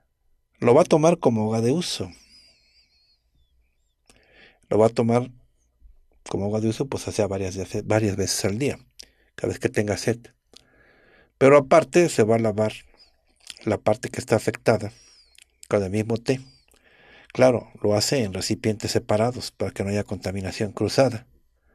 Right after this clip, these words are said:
Y se, se lo aplica, ya sea a través de pediluvios o a través de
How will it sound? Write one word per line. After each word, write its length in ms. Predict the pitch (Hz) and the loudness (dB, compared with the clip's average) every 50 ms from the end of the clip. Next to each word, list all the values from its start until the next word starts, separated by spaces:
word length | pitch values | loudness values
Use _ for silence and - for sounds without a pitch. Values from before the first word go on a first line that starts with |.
| _ _ _ _ _ _ _ _ _ _ _ _ _ _ _ _ _ _ _ _ | _ _ _ _ _ _ _ _ _ _ _ _ _ _ _ _ _ _ _ _
Y 180 | - - 123 120 | -6 -4 -4 -2
se, 460 | - - 131 131 127 127 127 127 - - _ _ _ _ _ _ _ - _ _ _ _ _ _ _ _ _ _ _ _ _ - | 0 2 2 4 4 2 0 -2 -8 -16 _ _ _ _ _ _ _ -20 _ _ _ _ _ _ _ _ _ _ _ _ _ -18
se 180 | - - - 117 | -6 0 2 4
lo 80 | 123 120 | 4 4
aplica, 380 | 120 120 180 185 - - - _ _ _ _ _ _ _ _ _ _ _ _ _ _ _ _ _ _ _ _ _ _ - | 4 2 -2 -2 -2 -4 -18 _ _ _ _ _ _ _ _ _ _ _ _ _ _ _ _ _ _ _ _ _ _ -8
ya 120 | - 107 95 | -6 -4 -2
sea 80 | 117 | -2
a 40 | 117 | 0
través 220 | - 113 113 113 110 | 0 2 2 2 2
de 80 | 113 | 0
pediluvios 840 | - - 123 117 117 123 131 147 131 107 117 127 127 - - - _ _ _ _ _ _ _ _ _ _ _ _ _ _ _ _ _ _ _ _ _ _ _ _ _ _ _ _ - | 0 2 2 4 4 4 4 2 2 2 0 -2 -2 -4 -10 -12 _ _ _ _ _ _ _ _ _ _ _ _ _ _ _ _ _ _ _ _ _ _ _ _ _ _ _ _ -6
o 120 | - 110 | -2 -2
a 60 | 104 | -2
través 420 | - - 107 104 101 107 107 104 107 | 0 0 0 0 0 -2 -4 -4 -4
de 320 | 104 101 95 90 90 | -6 -6 -6 -8 -12